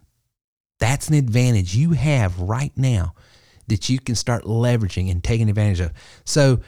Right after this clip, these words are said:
I, I'm not telling you to work around the clock, never rest,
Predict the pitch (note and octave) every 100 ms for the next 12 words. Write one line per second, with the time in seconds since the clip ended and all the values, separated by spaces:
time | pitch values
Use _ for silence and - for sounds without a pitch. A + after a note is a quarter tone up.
0 | - - - - _ _ - G#2+ C#3+ E3
1 | - - G#2 F#2+ F#2 F2 F2+ A2 C3 -
2 | _ _ _ - A#2 F#2 F#2 G#2+ - _
3 | _ _ G2+ F#2 D#2+ G#2+ G#2 G2 - F#2+
4 | F#2+ C3 - - G#2 A#2 G2+ F2+ E2+ F2+
5 | B2+ D3 -